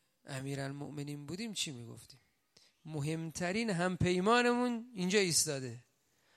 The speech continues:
غاصب حقمون هم که این طرفه، می‌گفتیم: «بله که شنیدم، بدتر از این هم شنیدم.» حضرت علی علیه السلام می‌فرمان: «من نشنیدم.»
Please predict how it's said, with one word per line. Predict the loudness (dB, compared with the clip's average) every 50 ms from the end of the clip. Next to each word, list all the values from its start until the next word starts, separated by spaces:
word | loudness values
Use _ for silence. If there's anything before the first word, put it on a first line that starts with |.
| _ _ _ _ -12
غاصب | -4 2 4 6 6 6 6 4 4 2 2 2 2
حقمون | 0 0 4 6 6 6 6 6 2 2 2 4 4 4
هم | 4 4 4
که | 2 4
این | 4 4 4 4
طرفه، | 6 4 4 4 4 0 -2 -4 -8 -8 -10 -12 -16 _ _ _ _ _ _ _ _ _ _ _ _ -12
می‌گفتیم: | -10 -8 -8 -8 -8 -8 -8 -6
«بله | -4 -4 -2 -4 -4
که | -4 -4 -6
شنیدم، | -6 -6 -6 -6 -4 -6 -6 -6 -8 -10 -12 -18 _ _ -6 -4
بدتر | -4 -4 -4 -2 0 2 4
از | 2 2 2
این | 2 0
هم | 0 0
شنیدم.» | -2 -8 -8 -8 -8 -10 -10 -12 -14 -18 -20 _ _ _ _ _ _ _ _ _ _ _ _ _ _ _ _ _ _ _ _ _ _ _ _ _ _ _ _ _ _ -8
حضرت | -6 -6 -6 -6 -6 -6 -6
علی | -4 -4 -2 -4
علیه | -4 -4 -4
السلام | -2 -2 -2 -2 -2 -2 -4 -4 -4
می‌فرمان: | -6 -8 -8 -6 -6 -6 -4 -4 -4 -4
«من | -4 -6 -6 -6 -8 -8
نشنیدم.» | -10 -10 -10 -10 -12 -14 -18 -20 -20 -20 -20